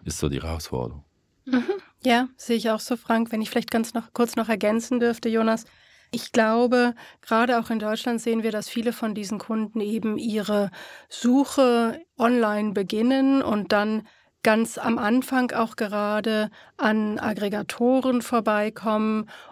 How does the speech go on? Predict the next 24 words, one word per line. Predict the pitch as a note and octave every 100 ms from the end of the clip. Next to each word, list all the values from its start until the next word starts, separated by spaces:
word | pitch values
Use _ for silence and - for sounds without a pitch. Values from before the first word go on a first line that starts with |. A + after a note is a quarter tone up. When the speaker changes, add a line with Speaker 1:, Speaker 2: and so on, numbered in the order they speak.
| -
Speaker 2:
Und | A#3+ A3 G#3+ -
dann | G#3 A3+
kann | - A#3 A#3
schon | - A#3+ B3
nochmal | A3 - G#3+ -
auch | -
die | - G3+
Herausforderung | G3+ G3 A3+ - B3+ A#3+ A#3 A3+
für | A3+ A3
Versicherer | G3+ G3 G#3 B3 A3 G#3+ G#3 - _ _
entstehen, | - A3+ G#3+ - - G#3+ A3+ A#3+ A#3+ -
überhaupt | B3 G#3 F3+ G#3 A3 A#3
in | G#3+
das | G3
sogenannte | G#3 G#3 G3+ G3+ G3
Relevant | G#3 G#3 G3+ F#3+
Set | - A3+ -
des | G3 -
Kunden | - G#3+ G3+
zu | F#3 G3+
kommen. | - G#3 G3+ G3+
Das | G3+ G3 G#3+
heißt | G3 -
überhaupt, | G#3 F#3 G#3+ A3